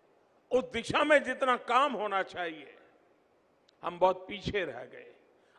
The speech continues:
और उसके कारण आज भी सामान्य जो perception बना हुआ है, वो perception खास करके पुलिस के संबंध में,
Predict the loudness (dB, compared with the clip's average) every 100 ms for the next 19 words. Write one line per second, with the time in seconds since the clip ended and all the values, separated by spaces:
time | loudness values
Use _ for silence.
0 | 8 8 8 2 4 6 4 4 8 8
1 | 6 2 0 -2 -16 -20 -20 _ _ _
2 | _ _ _ _ _ _ _ _ _ _
3 | _ _ _ _ _ _ -20 -8 0 2
4 | 6 6 6 4 4 2 4 0 2 4
5 | 4 4 0 2 0 2 -2 -4 -12 -14
6 | -18 -20 -20 _ _ _ _ _ _ _
7 | _ -6 -4 -2 -4 -2 -4 -2 0 0
8 | 0 -12 -20 -20 _ _ _ _ _ -4
9 | 0 0 0 0 0 -2 -2 0 0 0
10 | -4 -2 -6 -6 -8 -14